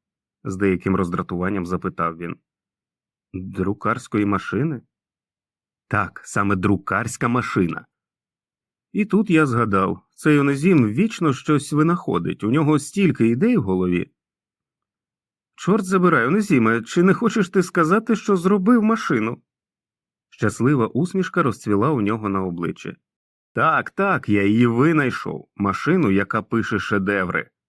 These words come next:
Вона готова, працює». «Працює?» «Ще й як.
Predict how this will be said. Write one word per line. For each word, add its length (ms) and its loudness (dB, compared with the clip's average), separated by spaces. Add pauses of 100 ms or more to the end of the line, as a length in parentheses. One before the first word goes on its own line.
(100)
Вона 240 -4
готова, 440 -6
працює». 600 -6 (1200)
«Працює?» 560 0 (680)
«Ще 280 -4
й 180 2
як. 440 -4